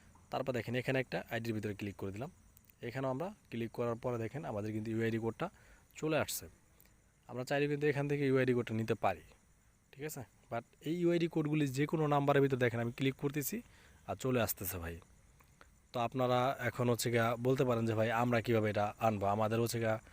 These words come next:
যখন কিনা ফ্রেন্ডের উপরে ক্লিক করি, তখন তো আমাদের ইউআইডি কোড দেখায় না, শো করে না, তা আমরা কীভাবে এটা করব? তো সেই ক্ষেত্রে আপনারা কী করবেন? এই যেখানে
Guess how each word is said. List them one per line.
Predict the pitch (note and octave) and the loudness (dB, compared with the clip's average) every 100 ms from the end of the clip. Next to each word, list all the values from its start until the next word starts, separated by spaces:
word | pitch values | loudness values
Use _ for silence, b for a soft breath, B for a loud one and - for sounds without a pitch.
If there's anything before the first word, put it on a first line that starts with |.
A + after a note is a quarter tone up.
| B B B - | B B B -8
যখন | A#2 A#2 B2 | -4 0 -2
কিনা | A#2+ A#2 | 0 0
ফ্রেন্ডের | - A#2+ A#2 | 2 2 4
উপরে | A#2 A#2 | 0 0
ক্লিক | A2 A#2+ A2 | 0 0 0
করি, | A#2 G#2+ A2 - | -2 -2 -4 -4
তখন | B2 B2+ | -4 0
তো | B2 | 2
আমাদের | A#2+ A#2 | 2 2
ইউআইডি | A#2+ A#2 | 2 2
কোড | A2+ G#2+ | 0 0
দেখায় | B2 A2+ F#2+ | 0 0 -2
না, | F2+ F2+ | -6 -10
শো | - B2+ | -4 0
করে | G#2 F2 | 2 0
না, | F2 - B B B - | -8 -18 B B B -6
তা | B2 | 0
আমরা | C3+ C#3 | 4 2
কীভাবে | B2+ C3+ A2+ | 2 2 2
এটা | G#2+ | 2
করব? | G2+ G2 E2+ - _ - B B - | 0 -4 -6 -14 _ -20 B B -10
তো | A2+ | -4
সেই | - | 0
ক্ষেত্রে | D3 D3 D3+ | 2 4 2
আপনারা | C#3+ C#3+ | 0 -2
কী | D3+ | 2
করবেন? | D3 E3 | 4 4
এই | F3 C3+ | 2 2
যেখানে | C#3 C#3 G3+ | 2 2 -2